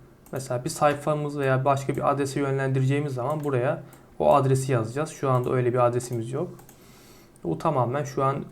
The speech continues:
bu şekilde. Mesela şuradaki resmi düzenleyeceğim. Şimdi buradan fotoğrafı da düzeltmek istiyoruz. Ne yapacağız? Tıkladık bir kere. Değiştir dedik.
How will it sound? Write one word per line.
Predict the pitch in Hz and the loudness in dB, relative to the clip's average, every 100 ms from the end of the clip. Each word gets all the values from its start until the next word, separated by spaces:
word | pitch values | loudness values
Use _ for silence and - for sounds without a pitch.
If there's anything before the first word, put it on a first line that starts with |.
| - | -12
bu | 147 | -12
şekilde. | - 127 127 113 156 175 - - - - | -10 -10 -8 -4 -4 -6 -14 -20 -20 -20
Mesela | - 127 | -8 -6
şuradaki | 131 185 139 131 - 156 - - - - - - - - - - | 0 2 4 4 2 -4 -6 -14 -20 -20 -20 -20 -20 -20 -18 -4
resmi | 135 143 - 147 | 0 2 2 0
düzenleyeceğim. | 120 113 110 113 - - - - - - - - - - - | 0 0 -2 -6 -10 -18 -20 -20 -20 -20 -20 -20 -20 -18 -12
Şimdi | 151 | -2
buradan | 202 170 160 196 - - - - | 2 4 2 0 -10 -20 -20 -20
fotoğrafı | - 160 165 165 170 | -8 -4 0 0 0
da | 147 151 | -2 -2
düzeltmek | 139 135 131 151 - | 0 0 0 -6 -6
istiyoruz. | 131 - 139 - - | -8 -8 -10 -12 -10
Ne | 185 | -2
yapacağız? | 156 135 - - - | -2 -2 -8 -14 -12
Tıkladık | - 180 185 180 180 | -6 0 0 0 -6
bir | |
kere. | 175 170 170 170 - - - - | -2 -2 -2 -4 -16 -20 -20 -2
Değiştir | 165 175 175 175 139 | 6 6 4 -2 -2
dedik. | 120 135 - | -2 -4 -12